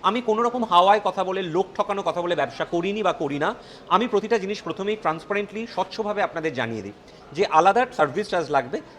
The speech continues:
তারপরে অবশ্যই আপনি সার্ভিস পেয়ে যাবেন। এক বছরের পর যদি হয়ে যায় তখন মেশিনের পার্টসের চার্জও দিতে হবে, প্লাস হচ্ছে সার্ভিস চার্জটাও দিতে হবে। এই যে মেশিনটি, এটি কিন্তু বাড়ির ইলেকট্রিসিটিতেই চলে।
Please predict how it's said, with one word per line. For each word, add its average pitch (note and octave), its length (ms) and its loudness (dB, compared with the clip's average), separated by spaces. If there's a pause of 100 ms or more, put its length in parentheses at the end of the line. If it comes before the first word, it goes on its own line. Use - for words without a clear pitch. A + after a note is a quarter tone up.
তারপরে F3 320 2
অবশ্যই F3 340 0
আপনি F#3+ 160 -2
সার্ভিস D3 400 -4
পেয়ে E3+ 160 -2
যাবেন। G3 260 -2 (580)
এক F3+ 200 6
বছরের A#3+ 320 2
পর G#3 220 2
যদি A#3+ 220 0
হয়ে A3+ 160 4
যায় A#3+ 160 -2
তখন G#3+ 240 0
মেশিনের F#3+ 320 -2
পার্টসের E3 400 4
চার্জও F#3+ 260 -2
দিতে F3+ 200 -6
হবে, F3+ 160 -6
প্লাস E3+ 240 -2
হচ্ছে D#3+ 200 -10
সার্ভিস B2+ 380 -4
চার্জটাও D3 340 -4 (340)
দিতে D#3+ 220 -2
হবে। G#2+ 220 -4 (320)
এই B3+ 180 2
যে D#4+ 120 -2
মেশিনটি, A3 460 -6
এটি G#3+ 240 -4
কিন্তু A3+ 240 -6
বাড়ির D#3+ 380 4
ইলেকট্রিসিটিতেই G#3+ 680 -4
চলে। G#2+ 300 -2